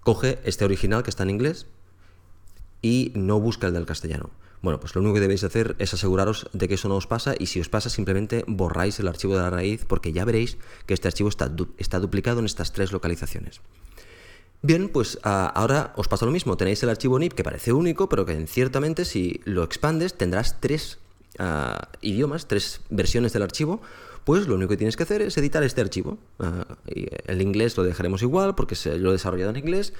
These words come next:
y el español y el catalán pues los vais a editar y vais a modificar aquellos textos o, ah, lo que queráis, ah, poner. Lo mismo exactamente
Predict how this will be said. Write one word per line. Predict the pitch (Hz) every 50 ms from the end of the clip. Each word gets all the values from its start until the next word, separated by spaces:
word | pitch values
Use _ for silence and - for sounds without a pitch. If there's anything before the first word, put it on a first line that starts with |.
| - - - - -
y | 127 143 160
el |
español | 156 147 - 98 95 92 92 104
y |
el | 104 98
catalán | 123 127 143 156 170 180 180 170
pues | - 143 160 - -
los | 95 87 92 92 90 92
vais | 104 107 104 -
a | 113
editar | 117 113 123 - - 185 190 185 - - -
y | 107 98 98 92 95
vais | - 98 92 87 - 90
a | 85 85 78
modificar | - - 98 98 90 - 98 - 98 98
aquellos | 92 - 101 98 92 85 -
textos | 104 95 - - - 110 110 - - -
o, | - 90 90 92 98 113 113 98 65 - -
ah, | - 78 - - - - - - -
lo | - 87 82
que | 82 -
queráis, | - 78 82 80 82 87 80 - - - - -
ah, | - 80 71 69 67 - - - - - - - -
poner. | 101 92 78 64 - - - - - - - - - - - - - - - - - - - - - - - - - - - - - - - - - - - - - - - - - - - - - - - -
Lo | - 131 143
mismo | 170 220 208 233 226
exactamente | 202 - - 180 175 - - - 143 131 147 180 196 170 135 107 - 85 69 - -